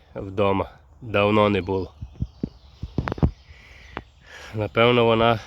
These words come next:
поміняла свої апартаменти. А я так хотів на каву зайти.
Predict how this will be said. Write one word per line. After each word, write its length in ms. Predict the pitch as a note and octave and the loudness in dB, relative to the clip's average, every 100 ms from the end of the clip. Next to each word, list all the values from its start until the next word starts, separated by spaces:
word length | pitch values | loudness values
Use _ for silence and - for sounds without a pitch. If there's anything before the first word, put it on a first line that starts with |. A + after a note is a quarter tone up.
| - | -10
поміняла 520 | A2+ A2+ A2+ G#2 G#2+ | -4 0 2 4 2
свої 240 | G#2 A#2 A2 | 0 -2 -2
апартаменти. 720 | G#2 G#2+ G2 G#2+ G2+ G2 - - - - _ _ - _ - - _ - - - - - - - | 0 -4 -4 -2 -2 -4 -10 -20 -20 -20 _ _ -20 _ -20 -20 _ -20 -20 -20 -20 -20 -20 -14
А 80 | A2 | -2
я 200 | A2 A#2 | 0 2
так 200 | A#2 G#2 | -2 -2
хотів 360 | A2+ G2 A2 | -4 -4 -2
на 140 | G#2 G2 | -2 -2
каву 360 | - G2 G#2+ | 0 -2 -2
зайти. 360 | A2+ E3 - | -10 -12 -12